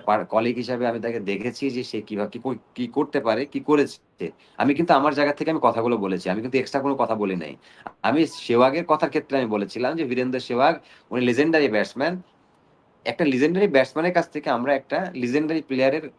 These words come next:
এরকম কথা শুনতে চাইলে ভালো লাগে না আসলে। কারণ আপনি রেসপেক্ট, আ, each other একজনকে করতে হয়, না হলে আসলে জিনিসটা খারাপ দেখায়। হুম, আমি তাকে ছোট করছি না সেহওয়াগ সাহেবকে, উনি অনেক বড় মাপের প্লেয়ার। But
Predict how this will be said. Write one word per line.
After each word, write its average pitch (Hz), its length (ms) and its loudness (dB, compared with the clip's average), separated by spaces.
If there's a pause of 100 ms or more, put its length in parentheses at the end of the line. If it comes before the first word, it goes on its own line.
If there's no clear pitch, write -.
(140)
এরকম 147 380 0
কথা 131 260 -4
শুনতে 135 440 -6
চাইলে 127 260 -2
ভালো 107 240 -4
লাগে 95 200 -2
না 85 100 -8
আসলে। 80 320 -14
কারণ 107 320 -4
আপনি 139 420 -6 (300)
রেসপেক্ট, 135 640 -2
আ, 120 80 0 (100)
each 139 200 -2
other 127 160 2
একজনকে 107 360 -2
করতে 143 320 -4
হয়, 80 160 -8
না 98 160 -4
হলে 139 200 -2
আসলে 139 380 -4 (380)
জিনিসটা 123 320 -4
খারাপ 139 320 0
দেখায়। 90 340 -8 (240)
হুম, 113 200 -8
আমি 113 200 -4
তাকে 135 220 -4
ছোট 120 200 -6
করছি 110 300 -6
না 127 120 -8
সেহওয়াগ 98 360 -6
সাহেবকে, 98 340 -8
উনি 127 180 -6
অনেক 104 240 -6
বড় 107 180 -2
মাপের 98 220 -6
প্লেয়ার। 95 300 -8 (400)
But 135 80 -8